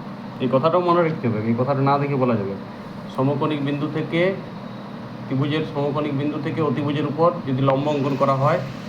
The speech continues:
তাহলে যে দুটি ত্রিভুজ উৎপন্ন হয়, তারা নিজেরা সদৃশ্য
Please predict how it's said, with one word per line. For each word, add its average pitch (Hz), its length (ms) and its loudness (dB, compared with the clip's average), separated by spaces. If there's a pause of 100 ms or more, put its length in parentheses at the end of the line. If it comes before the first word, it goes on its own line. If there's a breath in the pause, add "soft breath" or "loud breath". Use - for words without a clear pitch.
(480)
তাহলে 127 200 4
যে 123 220 4
দুটি 165 180 0
ত্রিভুজ 160 320 0
উৎপন্ন 139 280 0 (100)
হয়, 101 180 -2
তারা - 220 4 (520)
নিজেরা 143 440 4
সদৃশ্য 185 280 0